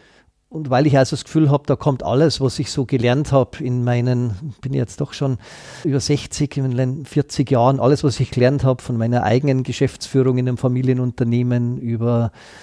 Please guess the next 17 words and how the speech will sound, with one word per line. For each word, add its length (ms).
Arbeiten 800
mit 200
Führungskräften, 1400
mit 240
Teams, 580
bis 180
hin 340
zu 460
auch 480
kultureller 560
Arbeit, 380
aber 260
auch 160
kollektives 600
Bewusstsein. 680
Also 160
quasi 440